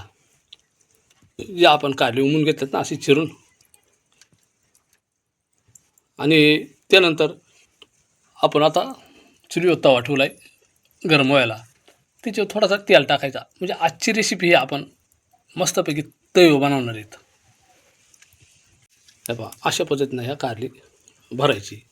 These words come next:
त्याच्यामध्ये हा मसाला एकदम भारी होते मित्रांनो. हे पाहतानाच तोंडाला पाणी येत आहे. आणि अशी कारली मित्रांनो तुम्ही जर, अ, म्हणजे एकदम चवानुसार खाणार,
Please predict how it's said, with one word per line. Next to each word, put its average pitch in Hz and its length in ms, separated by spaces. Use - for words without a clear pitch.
त्याच्यामध्ये 120 340
हा 120 60
मसाला 110 360
एकदम 214 320
भारी 190 180
होते 135 180
मित्रांनो. 110 340
हे - 80
पाहतानाच 156 640
तोंडाला 127 500
पाणी 127 360
येत 123 140
आहे. 117 120
आणि 226 360
अशी - 220
कारली 143 380
मित्रांनो 147 380
तुम्ही 170 220
जर, 147 140
अ, 151 40
म्हणजे 156 200
एकदम 170 200
चवानुसार 151 520
खाणार, 123 280